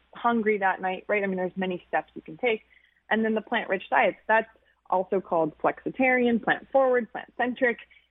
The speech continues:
name it what you want, but it basically just means that the emphasis in your diet is on plant-based foods, whole preferably, or, or minimally processed. Doesn't mean you can't eat any <laughs> processed foods, um, but mostly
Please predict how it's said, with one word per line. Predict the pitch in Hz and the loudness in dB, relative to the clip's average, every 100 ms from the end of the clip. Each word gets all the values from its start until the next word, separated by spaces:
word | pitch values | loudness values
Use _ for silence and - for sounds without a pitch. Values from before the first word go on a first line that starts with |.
| _ | _
name | 220 254 233 | -2 0 0
it | |
what | 185 196 185 | -2 -4 -6
you | |
want, | 202 277 208 202 | -2 0 0 0
but | 196 | -2
it | 196 | 0
basically | 214 220 208 202 | -4 -4 -8 -6
just | 190 180 - | -6 -6 -8
means | 190 185 180 170 | -10 -8 -8 -6
that | 175 170 - 170 _ _ _ - | 0 0 -2 -20 _ _ _ -18
the | 175 165 175 156 | -10 -4 -4 -2
emphasis | 254 269 214 - 185 254 _ _ _ _ | -4 -2 -6 -6 -8 -8 _ _ _ _
in | 196 190 | -6 -4
your | 170 | 0
diet | 190 190 170 190 - _ _ _ | 2 2 2 -2 -8 _ _ _
is | - 180 175 | -4 -2 -2
on | 170 170 170 180 _ - | 0 0 -4 -10 _ -4
plant-based | 170 160 170 - - | -2 0 -2 -4 -6
foods, | 262 170 - - | -2 -2 -4 -14
whole | - 202 165 185 | -6 -2 -2 -4
preferably, | 170 165 175 175 208 254 | -6 -4 -4 0 0 2
or, | 196 165 - | 0 0 -6
or | 170 | -10
minimally | 165 208 240 196 185 | -2 0 0 -2 -4
processed. | - 165 - 294 370 | -2 -4 -2 -4 -2
Doesn't | 196 180 | -4 -2
mean | 190 170 | -2 -4
you | |
can't | - - | -8 -8
eat | 180 - 180 | -8 -6 -2
any | 254 208 | -2 -2
<laughs> | |
processed | 208 196 214 202 - | -4 -6 -6 -8 -6
foods, | 180 240 - - - - | -4 -4 -8 -16 -16 -4
um, | 196 185 170 | 0 0 0
but | 180 196 | 0 0
mostly | 196 185 190 | -2 -2 -4